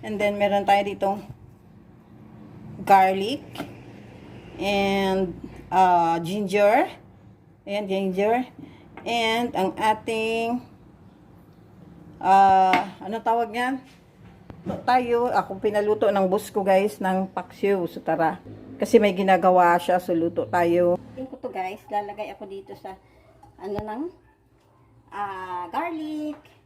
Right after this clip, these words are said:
And then, isunod natin yung ating, ayan, ang ating fresh po ito. Galing po ito ng Aklan. And,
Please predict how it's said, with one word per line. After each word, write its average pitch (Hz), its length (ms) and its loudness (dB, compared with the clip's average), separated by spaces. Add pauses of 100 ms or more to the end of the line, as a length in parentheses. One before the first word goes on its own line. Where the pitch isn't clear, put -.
(440)
And 208 160 -12
then, 220 160 -12
isunod 214 400 -10
natin 214 320 -8
yung 208 140 -8
ating, 220 420 -8 (1080)
ayan, 190 480 -10
ang 190 160 -12
ating 208 840 -10 (1160)
fresh 285 400 -4
po 359 120 -10
ito. 277 280 -6 (200)
Galing 254 320 -4
po 254 120 -12
ito 240 200 -14
ng 262 160 -12
Aklan. 226 760 -10 (760)
And, 208 400 -10